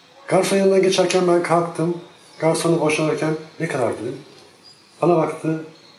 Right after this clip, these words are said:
"Dayı," dedi, "burası bir kahve değil." dedi. O kadar korkuyorum ki. O korkum bana, hani, başıma getirmeyen şeyi bırakmıyor. Davet ediyor sanki hayatta.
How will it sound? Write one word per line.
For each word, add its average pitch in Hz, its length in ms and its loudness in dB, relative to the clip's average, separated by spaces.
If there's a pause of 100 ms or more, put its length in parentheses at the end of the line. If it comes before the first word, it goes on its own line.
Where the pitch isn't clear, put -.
(920)
"Dayı," 190 180 4
dedi, 170 140 4
"burası 170 260 2
bir 170 60 2
kahve 165 300 4
değil." 165 140 4
dedi. 92 240 -2 (2000)
O - 80 -2
kadar 220 260 4
korkuyorum 185 460 4
ki. - 240 -2 (960)
O 170 100 0
korkum 214 360 2
bana, 202 240 4 (120)
hani, 170 200 0
başıma 190 320 2
getirmeyen 180 340 2
şeyi 170 240 2 (180)
bırakmıyor. 139 380 -2 (680)
Davet 127 280 2
ediyor 110 200 0
sanki 90 300 -6
hayatta. 90 360 -6